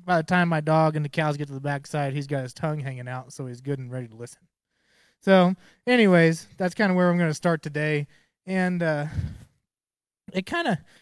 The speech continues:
it kinda just got me thinking, just reading through First John and, and this last week and tonight, I've been reading through it, and it's just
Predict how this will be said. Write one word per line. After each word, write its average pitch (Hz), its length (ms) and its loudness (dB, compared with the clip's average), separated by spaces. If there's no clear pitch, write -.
it 196 120 -6
kinda 269 220 -2
just 208 180 -6
got 214 140 0
me 170 100 0
thinking, 170 440 -2
just 147 160 -8
reading 160 200 0
through 151 160 -4
First 151 280 -4
John 139 360 -2
and, 127 200 -12
and 131 340 -8
this 139 200 -6
last 139 280 -4
week 139 260 -4
and 127 140 -8
tonight, 131 360 -6
I've 127 80 -4
been 131 160 -4
reading 127 260 -6
through 131 220 -4
it, 135 80 -8
and 139 80 -8
it's 131 140 -8
just - 220 -12